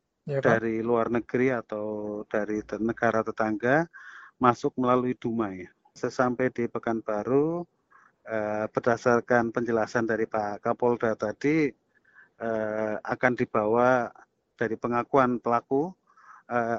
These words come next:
Speaker 2: akan dibawa ke Lampung. Tentunya
Speaker 1: Hmm.
Speaker 2: ini masih dalam pendalaman dari penyidik.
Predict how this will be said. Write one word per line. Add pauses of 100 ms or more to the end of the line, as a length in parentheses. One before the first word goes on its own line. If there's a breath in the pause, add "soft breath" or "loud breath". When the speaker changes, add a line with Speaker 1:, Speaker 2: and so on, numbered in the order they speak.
Speaker 2:
akan
dibawa
ke
Lampung. (240 soft breath)
Tentunya
Speaker 1:
Hmm.
Speaker 2:
ini
masih (280)
dalam (320 loud breath)
pendalaman
dari
penyidik.